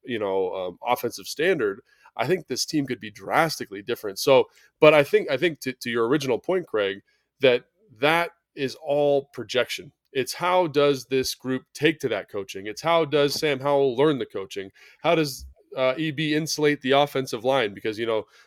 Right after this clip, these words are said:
John and I have talked about this almost ad nauseum. Like, I, I felt coming out of the draft that, like, we,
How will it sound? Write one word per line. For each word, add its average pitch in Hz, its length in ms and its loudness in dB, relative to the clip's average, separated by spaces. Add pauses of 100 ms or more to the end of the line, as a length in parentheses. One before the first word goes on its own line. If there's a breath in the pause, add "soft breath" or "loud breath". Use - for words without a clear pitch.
John 143 180 6
and 151 100 2
I 131 40 4
have 113 120 0
talked 117 240 -2
about 104 180 -4
this 139 180 0
almost 101 280 -4
ad - 80 -14
nauseum. 104 480 -2
Like, 101 280 -12 (380)
I, 139 180 6
I 127 140 0
felt 135 260 -4
coming 139 200 -4
out 127 60 2
of 120 60 -2
the 113 40 -6
draft 110 380 -2
that, 113 120 -8
like, 110 200 -2
we, 117 560 -10